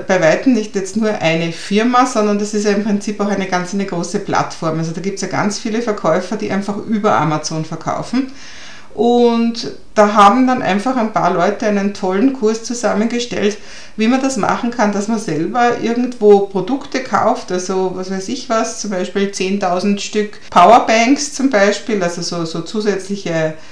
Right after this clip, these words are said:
Akkus für, für, für das Handy.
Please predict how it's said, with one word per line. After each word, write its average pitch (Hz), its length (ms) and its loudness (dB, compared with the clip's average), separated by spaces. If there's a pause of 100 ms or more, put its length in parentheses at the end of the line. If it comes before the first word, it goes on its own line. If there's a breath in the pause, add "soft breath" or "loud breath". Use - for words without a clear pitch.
(200 loud breath)
Akkus - 580 2
für, 190 400 2
für, 180 440 0 (440)
für 185 240 -4
das 180 180 -8
Handy. 254 520 2